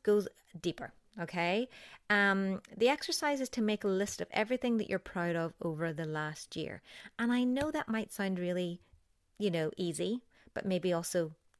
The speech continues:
tricky. Um, so I want you to not only do this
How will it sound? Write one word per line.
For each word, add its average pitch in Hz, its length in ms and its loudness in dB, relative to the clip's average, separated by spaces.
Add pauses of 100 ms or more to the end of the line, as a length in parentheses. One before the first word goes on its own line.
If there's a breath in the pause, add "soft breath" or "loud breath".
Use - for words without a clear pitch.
tricky. 202 480 -2 (480 loud breath)
Um, 175 560 0 (100)
so 190 360 2
I - 100 2
want 226 300 0
you 330 80 -2
to 349 100 2
not 302 160 2
only 220 240 4
do 190 220 0
this 175 400 0